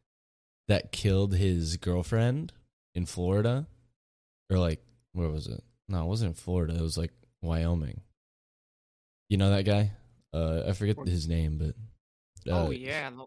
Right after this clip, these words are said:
Speaker 2: wasn't that
Speaker 1: yeah.
Speaker 2: the whole fucking world losing their mind over that shit?
Speaker 1: He was
Speaker 2: Like,
Speaker 1: found
Speaker 2: general
Speaker 1: dead, matching dental records. There was a body found dead, matching dental records to the guy, um, in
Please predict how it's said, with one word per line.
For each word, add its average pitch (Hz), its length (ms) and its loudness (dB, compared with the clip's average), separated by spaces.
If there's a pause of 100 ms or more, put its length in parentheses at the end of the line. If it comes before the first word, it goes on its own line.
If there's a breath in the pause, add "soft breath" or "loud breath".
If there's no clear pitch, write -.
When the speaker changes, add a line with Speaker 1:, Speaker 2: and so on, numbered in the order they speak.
(120)
Speaker 2:
wasn't 165 200 -20
that 117 60 -4
Speaker 1:
yeah. 90 240 4
Speaker 2:
the 87 100 -6
whole 127 100 -12
fucking 123 340 -14
world 123 200 -14
losing 131 300 -12
their 123 60 -12
mind 127 240 -12
over 127 120 -14
that 127 180 -16
shit? 131 240 -18 (320)
Speaker 1:
He 131 80 4
was 120 180 4
Speaker 2:
Like, - 80 -6
Speaker 1:
found 147 460 6
Speaker 2:
general 107 240 -6
Speaker 1:
dead, 98 640 6 (480)
matching 98 500 2
dental 95 400 2
records. 80 540 -2
There 87 80 2
was 87 120 2
a 87 60 4
body 90 300 2
found 85 580 0
dead, 82 480 0
matching 85 460 -2
dental 82 320 -2
records 80 400 -4
to 85 80 -6
the 82 80 -4
guy, 85 640 -2 (520 soft breath)
um, 85 520 0 (580)
in 113 400 6